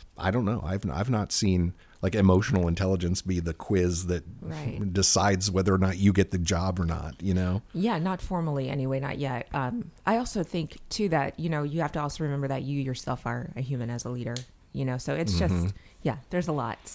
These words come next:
Speaker 2: you
Speaker 1: It's a
Speaker 2: know?
Speaker 1: big, there's a lot to the equation.
Speaker 2: There's a lot to the equation, a lot to being great as a leader, for sure.
Speaker 1: So, Sean, as we, as we talk about, you know, the, sort of this adult transition, um, into different careers, different models over time, you've had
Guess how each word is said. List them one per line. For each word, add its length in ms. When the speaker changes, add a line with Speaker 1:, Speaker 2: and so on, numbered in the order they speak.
Speaker 2:
you 80
Speaker 1:
It's 100
a 20
Speaker 2:
know? 60
Speaker 1:
big, 300
there's 180
a 40
lot 240
to 60
the 160
equation. 680
Speaker 2:
There's 140
a 40
lot 140
to 80
the 100
equation, 340
a 40
lot 160
to 100
being 300
great 340
as 160
a 60
leader, 280
for 140
sure. 300
Speaker 1:
So, 140
Sean, 220
as 160
we, 160
as 180
we 100
talk 220
about, 340
you 60
know, 120
the, 80
sort 120
of 80
this 100
adult 380
transition, 800
um, 220
into 180
different 380
careers, 500
different 300
models 420
over 200
time, 500
you've 280
had 400